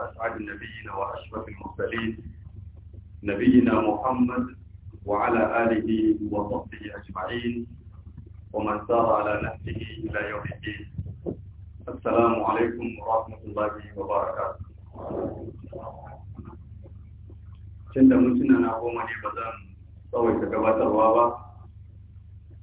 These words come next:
Abuwana Ustaz Dr.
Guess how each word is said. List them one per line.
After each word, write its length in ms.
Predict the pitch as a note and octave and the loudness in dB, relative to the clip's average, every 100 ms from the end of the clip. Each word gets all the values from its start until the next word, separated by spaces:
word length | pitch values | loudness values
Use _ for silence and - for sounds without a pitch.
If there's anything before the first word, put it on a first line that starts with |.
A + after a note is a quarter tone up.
| - - - - - | -18 -16 -16 -10 -4
Abuwana 800 | A#2+ A#2+ A#2 A#2 A#2 A#2 A#2 A#2 | 0 4 8 8 8 6 4 2
Ustaz 360 | - A#2+ A2+ G2+ | -2 -2 -2 -4
Dr. 680 | - - A#2+ A#2 A#2 A#2 | -12 -4 2 4 4 2